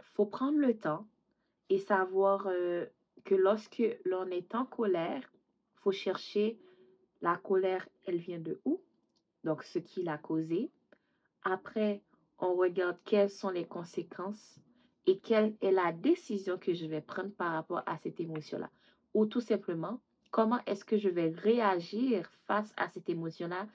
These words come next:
qui vient en moi, que je ressens. Et ne pas se laisser guider par ces émotions, mais au contraire,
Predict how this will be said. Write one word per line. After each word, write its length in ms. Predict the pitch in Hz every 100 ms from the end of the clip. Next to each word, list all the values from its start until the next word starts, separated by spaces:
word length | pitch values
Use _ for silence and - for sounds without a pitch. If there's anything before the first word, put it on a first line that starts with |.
| - _ _
qui 260 | - 202
vient 500 | 165 156 156 175 233 -
en 160 | 170
moi, 360 | 165 156 156 233 - _
que 160 | - 196
je 180 | 165 165
ressens. 520 | 156 - 156 - - - _ _ _
Et 80 | 180
ne 120 | 180
pas 240 | 175 240
se 160 | 247 -
laisser 460 | 190 175 175 196 180
guider 680 | 165 233 247 165 165 208 - - _
par 160 | 185 170
ces 260 | 175 170
émotions, 480 | 170 160 156 - 208
mais 300 | 208 165 190 - _ _ -
au 120 | 254
contraire, 640 | 254 202 190 - 165 196